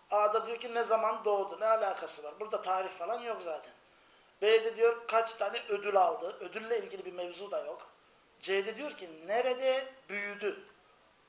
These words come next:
Bu adam nerede büyüdü? Nerede yetişti yani? Dolayısıyla cevap Ceyhan. D'de diyor ki, işte eşiyle nasıl tanıştı? Eşiyle ilgili de bir bilgi burada yok. Sorumuz, cevabımız Ceyhan oluyor. Elsa ne demiş?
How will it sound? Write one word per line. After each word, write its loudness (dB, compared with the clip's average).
Bu 0
adam 0
nerede 0
büyüdü? -16
Nerede -4
yetişti -10
yani? -14
Dolayısıyla -2
cevap 0
Ceyhan. -4
D'de 4
diyor 2
ki, -10
işte -4
eşiyle -2
nasıl -2
tanıştı? -8
Eşiyle -6
ilgili -16
de -10
bir -12
bilgi -10
burada -6
yok. -10
Sorumuz, -14
cevabımız -12
Ceyhan -16
oluyor. -16
Elsa 2
ne -4
demiş? -4